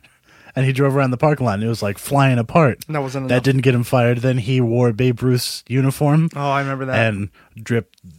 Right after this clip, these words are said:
Speaker 1: strawberry all over it. <laughs> That didn't get him fired. <laughs> He
Speaker 2: I
Speaker 1: streaked on the field. Well, not really. He had a bodysuit. And he ended up becoming the unofficial mascot. <laughs> Bodysuit man. <laughs>
Speaker 2: I think, I think, Austin,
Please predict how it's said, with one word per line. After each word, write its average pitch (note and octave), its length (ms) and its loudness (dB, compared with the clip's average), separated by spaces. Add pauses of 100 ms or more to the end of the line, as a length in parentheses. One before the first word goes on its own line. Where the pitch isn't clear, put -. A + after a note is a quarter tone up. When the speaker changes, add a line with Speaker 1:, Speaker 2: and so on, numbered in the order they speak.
(100)
Speaker 1:
strawberry B2 560 4
all B2 180 4
over C3 280 2
it. C#3+ 140 -2
<laughs> - 480 -4
That E3+ 120 2 (140)
didn't F3 160 2
get D#3+ 100 2
him D#3+ 140 4
fired. - 580 -2 (560)
<laughs> - 480 2
He F#3 80 2
Speaker 2:
I A3 160 6
Speaker 1:
streaked F#3 480 4
on A#3 200 4
the G#3+ 60 6
field. A#3 480 4 (200)
Well, E3 120 6
not C#3+ 200 2
really. B2 240 2
He A#2 60 2
had A#2 120 4
a G2+ 60 -2
bodysuit. A2+ 600 0 (380)
And F3+ 140 4
he G3 60 6
ended F#3+ 200 6
up F3 100 4
becoming F#3 380 4
the D#3 140 4
unofficial E3+ 420 4
mascot. F#3 440 2
<laughs> - 1300 -4
Bodysuit D3 640 2
man. C3+ 160 4
<laughs> - 1040 -2 (480)
Speaker 2:
I F3+ 140 4
think, A3+ 520 -2 (100)
I D#3+ 140 2
think, F3 320 -2
Austin, C3+ 600 -4